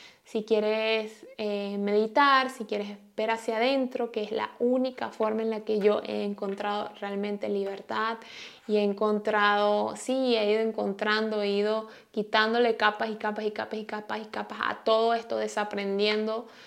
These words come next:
lo que pensaba que era la realidad para crear la realidad desde mi experiencia y no desde lo,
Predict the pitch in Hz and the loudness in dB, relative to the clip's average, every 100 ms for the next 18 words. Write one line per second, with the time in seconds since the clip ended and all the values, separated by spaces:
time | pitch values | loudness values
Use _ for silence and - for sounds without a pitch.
0 | - _ 214 214 214 208 202 202 196 208 | -20 _ -2 0 2 2 0 -2 2 2
1 | 214 214 220 220 220 214 208 202 196 208 | 2 2 0 2 2 2 2 2 0 -2
2 | 233 - - - _ _ - 220 208 202 | -4 -8 -18 -20 _ _ 0 4 6 4
3 | 208 208 202 202 202 220 - _ - - | 0 0 0 4 2 0 -8 _ -20 -20
4 | _ _ _ _ _ 226 220 220 220 214 | _ _ _ _ _ 0 4 4 4 2
5 | 208 202 214 214 214 247 240 226 - 208 | 2 2 0 0 0 2 2 0 -4 0
6 | 202 220 254 254 - 262 - - - - | 2 2 2 0 -4 -4 -6 -20 -20 -20
7 | _ 208 208 214 240 247 220 | _ -2 0 2 2 2 -2